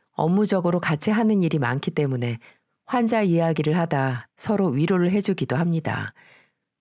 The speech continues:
게다가 전에 근무하던 곳이 종합병원이라 아침에 출근하면서부터 정신이 하나도 없을 때가 많았거든요. 그리고 주치의들이 회진을 도는 동안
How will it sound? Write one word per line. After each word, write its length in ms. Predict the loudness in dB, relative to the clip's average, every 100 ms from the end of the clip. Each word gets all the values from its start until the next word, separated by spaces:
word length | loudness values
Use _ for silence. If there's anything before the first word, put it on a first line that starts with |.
| _ _ _
게다가 400 | -2 0 0 0
전에 300 | 0 0 0
근무하던 540 | 0 0 2 2 0 0
곳이 280 | -2 -2
종합병원이라 880 | -2 0 0 0 0 0 -2 -2 -4 -6 -18 _ _ _ _ -6
아침에 460 | -4 -2 -2 -2
출근하면서부터 1000 | -2 -2 0 2 2 0 0 -2 -2 -2
정신이 460 | -2 -2 -2 -2 -2
하나도 400 | -2 -2 0 0
없을 280 | -2 -2 -2
때가 280 | -4 -6
많았거든요. 800 | -4 -2 -2 -2 -4 -4 -8 -10 -14 _ _ _ _ _ _ _ _ _ _
그리고 300 | -2 0 0
주치의들이 640 | 0 -2 0 0 2 2 2
회진을 480 | 2 0 2 2 2
도는 300 | 2 2 0
동안 420 | 0 0 0